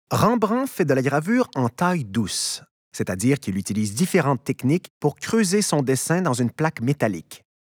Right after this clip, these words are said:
Sa technique préférée, comme celle de plusieurs peintres, est celle de l'eau forte. L'eau forte consiste à creuser l'image dans la plaque à l'aide d'un acide.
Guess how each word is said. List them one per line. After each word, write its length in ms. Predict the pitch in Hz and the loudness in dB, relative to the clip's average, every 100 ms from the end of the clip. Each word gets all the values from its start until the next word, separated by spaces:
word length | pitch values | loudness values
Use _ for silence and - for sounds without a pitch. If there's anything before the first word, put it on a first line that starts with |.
| _ _ _ _ _ _ _ _ - | _ _ _ _ _ _ _ _ -4
Sa 140 | 117 | -2
technique 360 | 98 104 113 - | -2 0 -2 -2
préférée, 580 | 135 - 117 135 226 - | -2 0 0 0 -2 -4
comme 160 | 117 92 | -4 -2
celle 200 | - 92 | -4 -4
de 80 | - | -6
plusieurs 360 | - 95 85 | -6 -4 -4
peintres, 420 | - 139 160 120 - - | -2 0 0 -4 -8 -2
est 100 | 147 | 0
celle 360 | - 233 247 | 2 2 2
de 100 | 143 | 2
l'eau 280 | 135 135 175 | 2 2 0
forte. 540 | - - 104 - - - - _ _ _ _ _ - | -2 -4 -4 -4 -12 -14 -16 _ _ _ _ _ 0
L'eau 260 | 151 226 | 2 4
forte 520 | 262 - 135 151 - - - | 0 0 0 0 -4 -10 -4
consiste 580 | 175 170 - 220 - - - | 0 0 0 -4 -4 -4 0
à 100 | 240 | 0
creuser 460 | - - 233 196 | 0 0 2 2
l'image 500 | 214 185 160 175 180 | 2 4 4 4 2
dans 140 | 131 120 | 2 0
la 100 | 107 | 0
plaque 400 | - 113 151 - _ - | -2 -2 -2 -6 _ -2
à 80 | 151 | 2
l'aide 200 | 226 165 | 2 2
d'un 240 | 127 127 | 2 2
acide. 540 | 160 - - 101 - | 2 0 -4 -6 -8